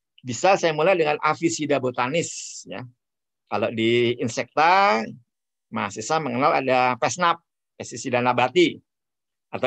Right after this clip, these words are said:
insektisida botanis. Nah, nah, istilah pestisida itu dulu awalnya untuk mematikan, karena sida itu membunuh. Tapi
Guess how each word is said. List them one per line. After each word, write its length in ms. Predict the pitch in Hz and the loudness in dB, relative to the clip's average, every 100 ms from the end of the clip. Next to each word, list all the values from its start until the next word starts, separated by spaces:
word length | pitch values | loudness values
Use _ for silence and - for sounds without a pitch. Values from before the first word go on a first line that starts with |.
| 127 | -2
insektisida 560 | 120 135 139 - 131 | -2 -4 -6 -4 -2
botanis. 720 | 123 123 131 165 147 - - _ _ - | -2 0 0 0 -2 -6 -14 _ _ -20
Nah, 120 | 110 - _ - | -20 -20 _ -6
nah, 180 | 123 110 _ _ _ _ - | -6 -6 _ _ _ _ 0
istilah 640 | 175 - - 175 175 160 - _ _ _ 175 | 0 0 2 4 4 2 -2 _ _ _ -4
pestisida 800 | 147 185 - 254 143 101 123 165 _ _ _ _ | -2 -4 -2 0 2 0 -2 -6 _ _ _ _
itu 240 | - - 202 | -8 0 0
dulu 560 | 143 139 127 143 240 - _ - | 2 0 2 2 2 0 _ -2
awalnya 720 | 120 120 113 117 156 196 - _ - | 2 2 2 0 0 0 -2 _ -6
untuk 480 | 170 151 - 202 - | -6 -6 -8 -10 -4
mematikan, 640 | 147 147 131 127 - 139 95 - - - - | -4 -2 -4 -6 -4 -4 -4 -14 -20 -20 -16
karena 240 | - 110 131 | -10 -8 -4
sida 480 | - 180 139 127 127 | -2 0 2 2 0
itu 160 | 123 | -4
membunuh. 420 | 151 135 110 98 - _ _ _ _ _ - | -8 -8 -8 -10 -18 _ _ _ _ _ -2
Tapi 400 | 110 147 190 | 0 6 6